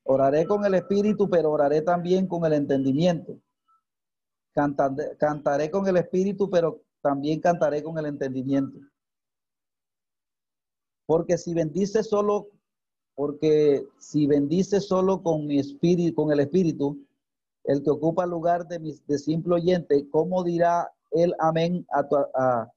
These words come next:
a tu acción de gracia? Pues no sabe lo que has dicho.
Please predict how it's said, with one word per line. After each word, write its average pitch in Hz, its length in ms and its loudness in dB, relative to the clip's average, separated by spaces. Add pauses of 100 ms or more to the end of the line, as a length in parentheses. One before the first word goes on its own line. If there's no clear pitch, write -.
(500)
a 135 220 -2
tu 143 80 0
acción 147 320 0
de 165 80 2
gracia? 156 440 -2 (960)
Pues 143 180 0
no 147 160 0
sabe 147 320 -2
lo 170 160 -2
que 139 80 -4
has 120 80 -2
dicho. 196 360 -6